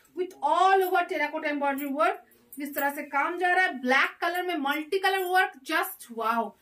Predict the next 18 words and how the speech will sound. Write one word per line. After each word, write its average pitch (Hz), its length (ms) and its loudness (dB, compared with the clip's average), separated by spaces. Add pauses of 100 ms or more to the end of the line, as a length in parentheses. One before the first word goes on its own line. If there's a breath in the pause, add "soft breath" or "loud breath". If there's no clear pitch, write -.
(240 soft breath)
half 302 260 2
and 359 140 2
half 320 160 -2
में 339 80 2
ये 330 160 2
जा 262 180 2
रहा 285 100 2
है, 339 160 2
पूरा 330 240 2
साड़ी 311 340 2
इस 285 100 -4
तरह 294 120 -2
से 294 120 -6
काम 285 320 -4
जाएगा 277 340 0
half 285 320 -4
and 254 100 -4
half 233 140 2